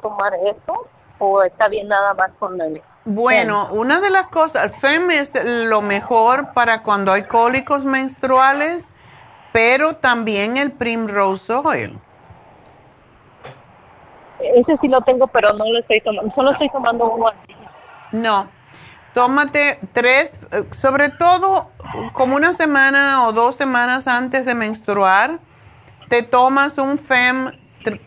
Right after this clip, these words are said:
Speaker 2: tres FEM al día, uno con cada comida y un Primrose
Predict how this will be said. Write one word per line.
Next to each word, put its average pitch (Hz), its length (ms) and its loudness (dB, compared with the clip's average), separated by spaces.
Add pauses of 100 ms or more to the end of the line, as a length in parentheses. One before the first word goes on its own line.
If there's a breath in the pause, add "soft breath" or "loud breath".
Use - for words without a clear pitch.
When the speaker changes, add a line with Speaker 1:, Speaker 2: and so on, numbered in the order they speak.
(120)
Speaker 2:
tres 254 380 2
FEM 285 340 0
al 262 180 0
día, 233 280 0
uno 220 260 -2
con 254 160 -6
cada 240 280 0
comida 220 480 -2
y 208 140 -2
un 226 260 -4
Primrose 220 960 -2